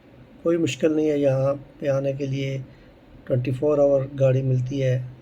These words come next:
حرم پاک سے۔ نقل جمائی کی بسیں بھی آتی ہیں، چھوٹی گاڑیاں بھی آتی ہیں۔ تو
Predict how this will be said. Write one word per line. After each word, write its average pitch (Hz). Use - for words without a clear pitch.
حرم 127
پاک 131
سے۔ 156
نقل 143
جمائی 131
کی 135
بسیں 127
بھی 131
آتی 127
ہیں، 127
چھوٹی 131
گاڑیاں 131
بھی 135
آتی 127
ہیں۔ 127
تو 127